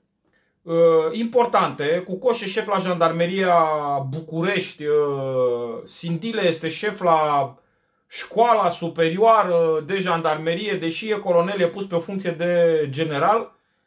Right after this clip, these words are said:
și Cazan e și el ceva șefuț pe undeva. E o situație foarte, foarte dubioasă cu ei. Mi-a atras atenția astăzi un avocat,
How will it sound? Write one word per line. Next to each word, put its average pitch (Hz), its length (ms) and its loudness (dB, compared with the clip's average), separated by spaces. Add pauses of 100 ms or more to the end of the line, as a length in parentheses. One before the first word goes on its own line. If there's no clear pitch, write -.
(180)
și 208 220 -12
Cazan 202 360 2
e 220 80 0
și 214 160 -6
el 202 120 0
ceva 175 280 0
șefuț 180 380 -8
pe 170 120 -2
undeva. 151 440 0
E 226 40 4
o 220 40 2
situație 226 420 0
foarte, 233 400 0
foarte 190 400 -2 (580)
dubioasă 175 520 0
cu 143 140 -8
ei. 165 120 -4
Mi-a 190 140 0
atras 175 280 0
atenția 170 360 -4
astăzi 160 220 -4
un 147 80 -6
avocat, 175 540 -4